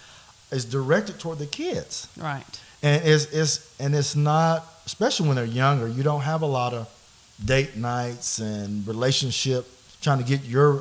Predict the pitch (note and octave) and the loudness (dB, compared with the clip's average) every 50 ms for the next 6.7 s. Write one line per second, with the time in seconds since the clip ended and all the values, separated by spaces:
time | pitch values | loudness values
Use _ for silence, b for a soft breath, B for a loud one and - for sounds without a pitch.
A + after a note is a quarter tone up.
0 | C#3+ - B2+ A2 G2 F#2+ G2 - - F#2 G2 - - D#3 D#3+ D#3 C#3 B2 G#2 - | -4 -8 -8 -8 -8 -10 -12 -14 -16 -18 -16 -10 -6 -4 -2 -2 -4 -4 -6 -8
1 | G#2 G#2 G2+ F#2+ G2 F#2+ G2 B B B B B B B B B B - G#2 G2+ | -6 -6 -6 -6 -6 -6 -8 B B B B B B B B B B -12 -10 -8
2 | - - F3 G3 G#3 - C3 B2 A2 A2 A#2 A2+ A2 - A#2+ G#2+ - B2 - - | -2 2 4 4 4 2 0 -2 -2 -2 -2 -2 -2 -2 -4 -4 -4 -6 -6 -6
3 | - - B2+ A#2+ A#2+ A#2+ B2 A#2+ B2 - C#3 C3+ C3 C3+ C#3 C#3+ D3 C#3+ D3 D#3 | -4 -2 -2 -2 0 -2 -2 -4 0 2 4 4 6 6 6 6 6 6 6 6
4 | D3+ D#3+ F3 E3+ D3 C#3+ C#3 C3 C3+ D3 D#3 D3+ E3+ E3+ E3 F3 F3 D4 D#4+ - | 6 6 6 4 2 0 -4 -4 -4 -4 -4 -4 -4 -6 -6 -8 -8 -8 -8 -10
5 | - - - - - G#3+ G#3+ G#3+ F#3 F#3 G3 G#3 A3 A#3 C4 C4+ C4 - - - | -10 -10 -12 -6 -4 -2 -2 -2 -4 -2 2 4 6 6 4 4 0 -2 -4 -4
6 | A3+ G#3+ G#3 F#3+ F3 E3+ E3 E3 E3+ F3+ G3+ B3 C4+ | 0 2 2 4 4 4 4 2 2 0 -2 -4 -8